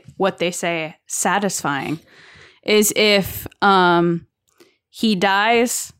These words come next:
and he's bad, <laughs> or he di-, or he lives and he's good. I don't think you can do the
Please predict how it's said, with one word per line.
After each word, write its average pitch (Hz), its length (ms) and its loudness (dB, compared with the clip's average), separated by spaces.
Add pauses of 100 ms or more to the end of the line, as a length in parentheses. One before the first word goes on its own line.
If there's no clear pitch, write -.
(640)
and 190 160 0
he's 165 360 0
bad, 180 480 0 (520)
<laughs> - 540 -18
or 196 460 0 (440)
he 208 200 0
di-, 190 400 0
or 202 180 2
he 196 180 0
lives 196 340 2
and 196 100 2
he's 170 160 0
good. 117 340 -2 (540)
I 202 80 0
don't 208 240 2
think 214 180 2
you 220 100 2
can 196 200 0
do 185 200 2
the 170 320 -2